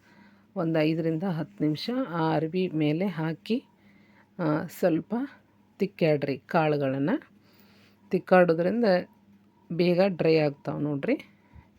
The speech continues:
ಬೇಗ ಡ್ರೈ ಆದಮೇಲೆ ಸ್ವಲ್ಪ ಇವನ್ನ ಚೆನ್ನಾಗಿ ಹುರ್ಕೋಬೇಕ್ರಿ. ಆದ್ದರಿಂದ ಈ ಕಾಟನ್ ಅರ್ಬಿಯಲ್ಲಿ ಹಾಕ್ಕೊಂಡು ಈ ರೀತಿ ಒಂದು ಸ್ವಲ್ಪ ಆ ಕಾಳನ್ನ, ಆ, ತಿಕ್ಕೋರಿ.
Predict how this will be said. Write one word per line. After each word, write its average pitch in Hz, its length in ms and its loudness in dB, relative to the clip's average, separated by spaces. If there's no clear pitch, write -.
ಬೇಗ 170 320 0
ಡ್ರೈ 156 300 0
ಆದಮೇಲೆ 156 600 -2
ಸ್ವಲ್ಪ 160 400 -4
ಇವನ್ನ 170 220 -2
ಚೆನ್ನಾಗಿ 170 480 -6
ಹುರ್ಕೋಬೇಕ್ರಿ. 151 800 -4
ಆದ್ದರಿಂದ 170 520 -4
ಈ 170 340 -4
ಕಾಟನ್ 160 480 -2
ಅರ್ಬಿಯಲ್ಲಿ 156 500 0
ಹಾಕ್ಕೊಂಡು 160 720 -4
ಈ 175 240 -4
ರೀತಿ 160 300 -2
ಒಂದು 190 180 -2
ಸ್ವಲ್ಪ 156 360 -4
ಆ 156 100 0
ಕಾಳನ್ನ, 156 480 2
ಆ, 156 200 -4
ತಿಕ್ಕೋರಿ. 190 720 0